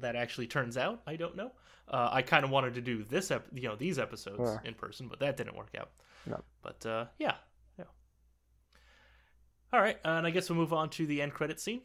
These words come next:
Speaker 1: or the final end credit scene. Uh,
Speaker 2: Mm-hmm.
Speaker 1: Aunt May is asking Peter Parker who gave him a black eye.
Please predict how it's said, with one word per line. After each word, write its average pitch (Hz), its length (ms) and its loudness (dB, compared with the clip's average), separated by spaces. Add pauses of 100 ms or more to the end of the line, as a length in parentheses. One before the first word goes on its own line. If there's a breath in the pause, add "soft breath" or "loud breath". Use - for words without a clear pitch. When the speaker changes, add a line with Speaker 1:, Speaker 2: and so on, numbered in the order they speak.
Speaker 1:
or 127 100 -6
the 117 80 -8
final 135 320 0
end 117 120 -6
credit 117 240 -4
scene. 190 280 -8 (280)
Uh, 131 60 -6
Speaker 2:
Mm-hmm. 117 400 0 (180)
Speaker 1:
Aunt 185 200 8
May 165 300 6
is 143 200 -2
asking 143 380 0
Peter 202 240 0
Parker 143 560 4 (180 soft breath)
who 262 240 2
gave 214 280 6
him 170 140 4
a 131 60 4
black 131 320 4
eye. 107 300 2